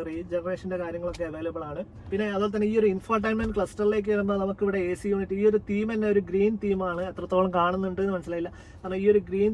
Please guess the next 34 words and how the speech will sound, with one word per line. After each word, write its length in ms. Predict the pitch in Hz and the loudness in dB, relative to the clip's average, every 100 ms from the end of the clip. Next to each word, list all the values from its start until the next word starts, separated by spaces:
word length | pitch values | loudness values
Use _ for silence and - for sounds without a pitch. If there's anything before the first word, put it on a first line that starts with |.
| 208 | 0
തീം 180 | 196 202 | -2 0
ആയതുകൊണ്ട് 240 | 196 190 190 | -2 -2 -4
തന്നെ 120 | 185 | -4
അത്യാവശ്യം 340 | 180 190 196 185 | -4 -6 -4 -4
നല്ല 200 | 180 196 190 | -2 0 0
രീതിയിൽ 200 | 190 185 | 0 -2
തന്നെ 160 | 185 180 | -4 -4
വിസിബിലിറ്റി 380 | - 185 185 185 | -4 -4 -2 -2
കാര്യങ്ങളൊക്കെ. 400 | 175 175 175 170 190 | -4 -4 -6 -2 2
നമുക്ക് 260 | 220 220 202 | 4 2 4
ഈ 20 | 226 | 8
ഒരു 100 | 220 202 | 8 8
വെഹിക്കിളിൽ 340 | 190 208 208 190 175 | 4 4 4 4 2
ആർക്കേഡ് 320 | - 208 202 202 | 2 2 4 2
ഡോട്ട് 140 | 190 185 | 0 0
ഇ 20 | 196 | 2
വി 60 | 202 | 2
എന്ന് 120 | 202 185 | 2 2
പറയുന്ന 260 | 190 190 190 | 0 0 0
ഒരു 100 | 196 170 175 | -2 -2 -2
ആപ്പ് 160 | 180 202 | 0 0
നമുക്ക് 200 | 190 185 170 | 0 -2 -4
ഇൻസ്റ്റാൾ 280 | - 185 185 | 0 2 2
ചെയ്തിട്ടുണ്ടെങ്കിൽ 600 | 180 185 180 175 175 180 | 0 0 -2 -2 -2 0
ആ 20 | 180 175 185 | 0 -2 -2
ആപ്പ് 240 | - 202 | 0 2
ത്രൂ 160 | 202 190 | 2 2
നമുക്ക് 220 | 180 185 180 | 0 -2 -2
ഒരുപാട് 300 | 170 180 190 170 | -2 -2 -2 -4
കൺട്രോളിങ്സും 500 | 160 175 180 180 180 | -4 -4 -4 -6 -6
കാര്യങ്ങളൊക്കെ 380 | 170 170 175 175 175 | -6 -6 -4 -4 -4
ചെയ്യാൻ 220 | 160 170 170 | -4 -4 -6
പറ്റും. 240 | 147 170 - - - - - | -8 -8 -10 -18 -20 -12 -4
ഒരുപാട്, 420 | 175 180 185 196 | 0 2 2 2